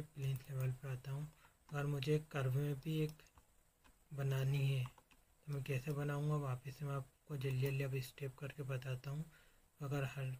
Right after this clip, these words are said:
चीज़ में अगर आपको detail में बताऊँगा तो video बहुत long हो जाएगी। अब उसके बाद मैं extrusion पे जाऊँगा,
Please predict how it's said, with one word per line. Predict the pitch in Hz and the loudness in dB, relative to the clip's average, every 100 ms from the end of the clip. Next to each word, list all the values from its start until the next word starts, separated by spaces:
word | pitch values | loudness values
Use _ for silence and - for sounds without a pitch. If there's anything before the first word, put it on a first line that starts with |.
| - | -4
चीज़ | 147 | 0
में | 147 143 | 2 2
अगर | 135 135 | 2 0
आपको | 131 143 | -2 -4
detail | 131 127 135 131 | -4 -4 0 2
में | 139 | 2
बताऊँगा | 139 131 131 127 135 165 - _ - - - | 2 -2 0 2 2 0 -8 _ -20 -20 -8
तो | 143 | -2
video | 135 127 135 151 170 - - _ _ _ _ _ _ _ - - - | 2 2 2 0 -2 -8 -20 _ _ _ _ _ _ _ -16 -14 -8
बहुत | 143 135 | -6 0
long | 143 147 139 | 2 4 4
हो | 131 | 6
जाएगी। | 127 123 127 | 6 4 2
अब | 123 120 131 147 151 - _ - _ _ _ _ _ _ - - _ _ _ _ _ _ _ _ _ _ _ - | 2 2 0 -2 -8 -18 _ -20 _ _ _ _ _ _ -20 -20 _ _ _ _ _ _ _ _ _ _ _ -12
उसके | 139 - 143 | -10 -8 -4
बाद | 135 | -2
मैं | 135 135 | 0 0
extrusion | 131 - 135 127 135 135 | -2 -4 -2 2 2 0
पे | 143 | -2
जाऊँगा, | 131 131 135 143 | 0 2 2 0